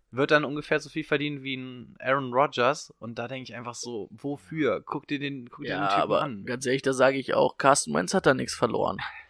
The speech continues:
Speaker 1: Nee, Car-, Carson Wentz finde ich auch total, ähm, überzogen. Vor allem wurde über Russell Wilson so richtig viel berichtet und über Carson Wentz relativ wenig, obwohl der, glaub ich, auch nur so
Speaker 2: Vor allen
Speaker 1: drei Millionen
Speaker 2: Dingen der
Speaker 1: drunter liegt.
Speaker 2: Salary Cap steigt, ne? Und, äh, du wirst wahrscheinlich in zwei Jahren sogar sagen,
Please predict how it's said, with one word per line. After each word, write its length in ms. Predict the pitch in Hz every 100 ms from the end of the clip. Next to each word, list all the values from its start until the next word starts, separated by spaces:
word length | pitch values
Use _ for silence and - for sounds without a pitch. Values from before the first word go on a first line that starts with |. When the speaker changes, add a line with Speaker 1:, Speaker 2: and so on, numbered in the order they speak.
| _ _
Speaker 1:
Nee, 120 | - 123
Car-, 180 | 151
Carson 320 | 147 156 - 151
Wentz 220 | 160 -
finde 160 | 151
ich 100 | -
auch 120 | 120 -
total, 600 | 107 107 104 101 98 -
ähm, 420 | 104 101 98 95 -
überzogen. 460 | 107 104 - 107
Vor 160 | - 120
allem 200 | 131 143
wurde 180 | 135 123
über 100 | 117
Russell 320 | 117 - 107
Wilson 260 | 123 -
so 80 | 113
richtig 260 | 113 - 131
viel 180 | - 139
berichtet 400 | 113 120 143 113
und 80 | 107
über 160 | 107
Carson 340 | - 110 - 113
Wentz 220 | 120 -
relativ 360 | 120 113 101
wenig, 200 | 123 123
obwohl 220 | 120 110 117
der, 80 |
glaub 160 | 107 113
ich, 100 | -
auch 100 | -
nur 120 | 123
so 60 | 107
Speaker 2:
Vor 80 | 127
allen 80 |
Speaker 1:
drei 120 | 110 117
Millionen 280 | 113 113
Speaker 2:
Dingen 140 | 123 135
der 20 |
Speaker 1:
drunter 260 | 120 101 180
liegt. 80 |
Speaker 2:
Salary 220 | 185 175 180
Cap 300 | - 180 -
steigt, 600 | - 165 165 170 - -
ne? 300 | 135 156 165 _ _ _ _ _
Und, 240 | 135 135 - - _ _
äh, 340 | - - 139 135
du 160 | 139 131
wirst 180 | 185
wahrscheinlich 420 | 202 190 196 196 185
in 120 | 175
zwei 280 | - 170 202
Jahren 280 | 214 202
sogar 260 | 190 185 180
sagen, 540 | 160 180 185 185 185